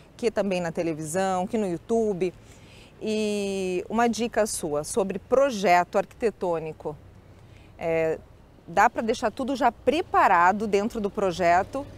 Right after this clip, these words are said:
pra poder instalar a, o gerador de energia fotovoltaica, aprendi o nome, gerador de energia fotovoltaica,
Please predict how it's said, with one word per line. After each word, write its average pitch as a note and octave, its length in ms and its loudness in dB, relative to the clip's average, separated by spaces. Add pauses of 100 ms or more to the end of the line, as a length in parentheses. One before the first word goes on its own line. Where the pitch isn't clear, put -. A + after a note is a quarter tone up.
(100)
pra G#3 160 0
poder A3 580 2
instalar G#3+ 840 4
a, D#3+ 580 -2
o F#3 80 0
gerador G#3+ 560 6
de A3+ 120 2
energia G#3 600 4
fotovoltaica, G3+ 600 6
aprendi G3+ 280 2
o A#3+ 40 4
nome, F3+ 220 2
gerador G3 480 6
de A3 80 2
energia F#3+ 460 2
fotovoltaica, F#3+ 960 4